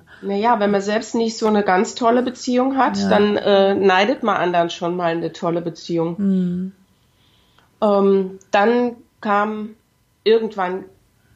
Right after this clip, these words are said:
Speaker 1: relativ große und massiv spürbare Angst der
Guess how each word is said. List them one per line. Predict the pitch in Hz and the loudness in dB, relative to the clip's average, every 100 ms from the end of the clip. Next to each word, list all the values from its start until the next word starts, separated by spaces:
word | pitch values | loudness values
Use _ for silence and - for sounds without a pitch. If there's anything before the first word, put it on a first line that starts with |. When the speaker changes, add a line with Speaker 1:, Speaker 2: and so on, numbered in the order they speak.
| _ | _
Speaker 1:
relativ | 185 202 233 226 233 - _ | 0 2 2 0 -8 -16 _
große | - 185 196 196 190 190 - | -10 -4 -4 -2 0 0 -2
und | 185 185 175 196 - | -4 -2 -4 -6 -2
massiv | 165 156 156 - 262 | 2 2 0 0 0
spürbare | - - 202 196 190 175 180 | 0 -4 2 2 4 2 0
Angst | 170 190 - - | -2 -4 -6 -2
der | 175 160 165 | 0 2 -2